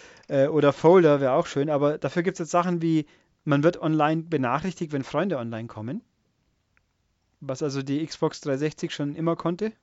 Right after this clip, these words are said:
und die P S drei auch und die Xbox One eigentlich auch, geht jetzt hier auch. Aber das Coole dran ist, man kann's wirklich für jeden Freund gesondert einstellen.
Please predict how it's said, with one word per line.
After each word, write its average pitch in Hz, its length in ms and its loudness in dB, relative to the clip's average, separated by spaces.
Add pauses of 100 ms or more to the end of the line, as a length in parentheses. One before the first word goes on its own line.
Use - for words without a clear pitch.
und 151 160 -8
die 139 160 -4
P 147 220 -4
S 139 100 -4
drei 127 260 -4
auch 180 320 -2
und 165 220 -10
die 147 180 -6
Xbox 135 280 -12
One 135 160 -4
eigentlich 127 240 -12
auch, - 240 -6
geht 147 140 -6
jetzt 135 100 -12
hier 135 160 0
auch. 190 260 2 (560)
Aber 151 260 6
das 160 140 0
Coole 233 300 2
dran 208 180 0
ist, 208 160 -6
man 180 100 0
kann's 175 200 -4
wirklich 185 360 -2
für - 140 0
jeden 180 240 0
Freund 170 260 0
gesondert 170 360 0
einstellen. 127 560 -4